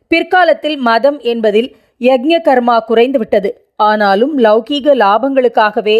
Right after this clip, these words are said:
வேறுவித அனுஷ்டானங்களை காரியமாக கொடுப்பது தொடர்ந்திருக்கிறது. "ராமேஸ்வரத்துக்கு போ, அரச மரத்தை சுற்று,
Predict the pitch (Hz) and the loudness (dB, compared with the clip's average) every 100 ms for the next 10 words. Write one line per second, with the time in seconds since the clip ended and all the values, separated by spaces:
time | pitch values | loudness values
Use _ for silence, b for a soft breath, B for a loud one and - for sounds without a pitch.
0 | 214 185 233 294 294 277 254 208 233 285 | 0 2 2 2 0 -2 0 -2 -4 -2
1 | 247 233 190 202 214 - b b b 226 | 0 -2 -4 -4 -4 -8 b b b 0
2 | 233 254 262 262 269 330 254 220 262 269 | 2 0 0 0 -2 -4 -2 0 0 0
3 | 214 277 - _ _ - 311 330 349 277 | 0 -2 -6 _ _ 0 2 2 0 -6
4 | 226 226 214 208 - _ _ _ 214 226 | -4 -2 -2 -2 -8 _ _ _ -2 0
5 | 254 294 294 285 254 254 - 269 247 247 | 0 -2 -2 0 -2 -4 -6 -2 2 2
6 | 208 - b b 220 269 320 285 247 - | 2 -6 b b -2 -2 0 0 0 0
7 | 247 - 233 226 | -4 -2 -6 0